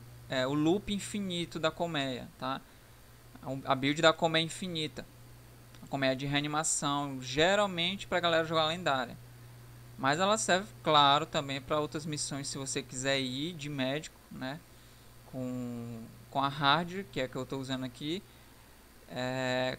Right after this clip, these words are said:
como a hard, o talento dela mudou do loop de feedback, não volta mais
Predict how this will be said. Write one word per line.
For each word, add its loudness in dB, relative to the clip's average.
como 4
a 10
hard, 8
o 2
talento 4
dela 2
mudou 0
do -4
loop -2
de -10
feedback, -2
não -2
volta 4
mais 0